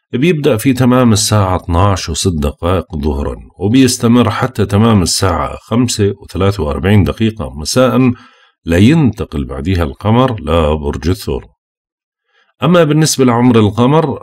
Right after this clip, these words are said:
عمر القمر ما زال انحسار الهلال سبعة وعشرين يوم،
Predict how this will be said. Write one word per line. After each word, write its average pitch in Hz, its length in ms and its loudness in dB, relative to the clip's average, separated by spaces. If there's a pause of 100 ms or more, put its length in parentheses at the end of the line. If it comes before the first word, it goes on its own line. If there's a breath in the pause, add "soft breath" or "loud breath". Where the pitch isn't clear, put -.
عمر 117 260 2
القمر 98 400 0
ما 92 160 2
زال 90 300 0
انحسار 85 560 0
الهلال 73 680 0
سبعة 80 320 -2
وعشرين 76 520 -4
يوم، 120 400 0